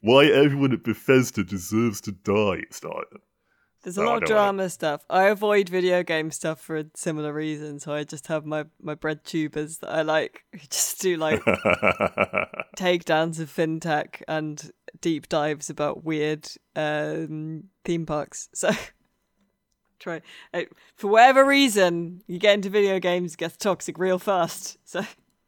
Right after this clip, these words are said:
Speaker 2: <laughs> uh, but that sounds great. I'm interested in that. Um, Nate, what are you recommending this week?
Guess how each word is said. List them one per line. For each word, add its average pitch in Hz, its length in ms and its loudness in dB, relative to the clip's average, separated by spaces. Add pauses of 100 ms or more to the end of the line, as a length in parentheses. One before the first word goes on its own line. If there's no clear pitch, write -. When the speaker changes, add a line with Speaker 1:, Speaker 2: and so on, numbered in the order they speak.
(400)
Speaker 2:
<laughs> - 920 -10
uh, 175 220 -4 (100)
but 196 140 -6
that 320 220 6
sounds 196 280 2
great. 190 480 2 (180)
I'm 170 140 -6
interested 208 460 -8
in 151 100 -10
that. 160 220 -8 (340)
Um, 180 300 -2 (400)
Nate, 196 340 -2
what 185 160 -4
are 175 40 -4
you 180 140 -4
recommending 151 380 -10
this 147 160 -16
week? - 240 -18